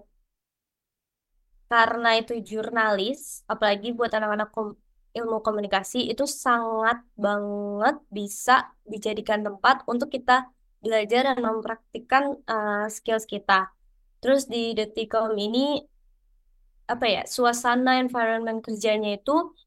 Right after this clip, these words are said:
walaupun fleksibel dan, eh,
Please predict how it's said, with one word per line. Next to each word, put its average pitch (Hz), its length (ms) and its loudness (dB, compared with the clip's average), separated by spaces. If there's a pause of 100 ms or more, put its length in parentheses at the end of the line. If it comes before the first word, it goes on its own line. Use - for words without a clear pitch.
walaupun 220 800 2
fleksibel 233 880 0
dan, 208 320 0 (580)
eh, 202 460 -4